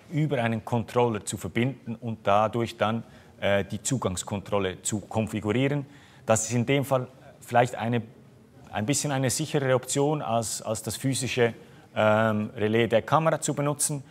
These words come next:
das Ganze über eine, über einen Controller zu lösen. Also das haben wir hier bei der L-P-R-Kamera auch, wie gesagt, das Ganze kann über Vigant verbunden werden und kann dann so gelöst werden. Okay, gut,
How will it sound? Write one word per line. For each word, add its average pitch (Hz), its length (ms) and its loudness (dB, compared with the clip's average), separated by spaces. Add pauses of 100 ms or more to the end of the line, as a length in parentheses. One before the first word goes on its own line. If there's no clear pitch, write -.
(140)
das - 180 -6
Ganze 107 360 0 (100)
über 110 340 -2
eine, 104 380 -4 (160)
über 101 340 -8
einen 95 240 -6
Controller 87 540 -4
zu - 140 -12
lösen. 76 360 -10 (420)
Also - 220 -12
das 101 180 0
haben 104 140 4
wir 95 80 -4
hier 101 120 -2
bei 95 120 2
der 90 200 -6
L-P-R-Kamera 90 560 -6
auch, 95 180 0
wie 95 40 -8
gesagt, 92 320 -6
das 98 80 -14
Ganze 87 240 -10
kann 90 160 -12
über 90 220 -10 (100)
Vigant 90 380 -8
verbunden 85 460 -8
werden 82 180 -8
und 82 160 -12
kann 90 180 -12
dann 80 220 -8
so 85 280 -8 (340)
gelöst 82 400 -8
werden. 78 240 -12 (1300)
Okay, 123 240 2
gut, 190 300 -2